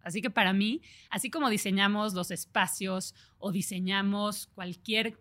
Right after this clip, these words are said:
cualquier cosa, también tendríamos que estar diseñando nuestra comunicación. Así que a eso me dedico, a enseñarle a la gente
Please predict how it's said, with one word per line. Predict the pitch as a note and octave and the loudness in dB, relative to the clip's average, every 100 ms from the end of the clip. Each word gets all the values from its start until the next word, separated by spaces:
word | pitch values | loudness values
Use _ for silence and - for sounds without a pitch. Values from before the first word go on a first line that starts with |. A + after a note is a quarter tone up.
| _ | _
cualquier | - F#3 G#3 A#3 | -6 -6 -4 -6
cosa, | - G#3 G#3 | -6 -6 -6
también | - A#3+ D4 | -4 -4 -4
tendríamos | E4 D#4 D4+ - | -4 -6 -6 -6
que | |
estar | A#3+ A#3+ A3 | -2 0 0
diseñando | A#3 - G3+ G3 G3 F#3+ B3+ | -2 -4 -2 0 0 -2 -4
nuestra | F#3 E3+ - | -6 -6 -10
comunicación. | - F3 F#3 F#3+ G#3+ D4 D#4 | -10 -8 -10 -10 -14 -12 -8
Así | E3+ G3 | -8 0
que | A3+ | 6
a | A3 | 6
eso | B3 C4+ | 6 2
me | B3+ | 2
dedico, | A#3 D4 - | 0 -2 -4
a | C#3 | -6
enseñarle | - D#3 E3+ F#3+ | -6 -4 -4 -2
a | |
la | G3+ | -2
gente | - F#3 F3 F#3+ B3+ | -2 -2 -2 -4 -10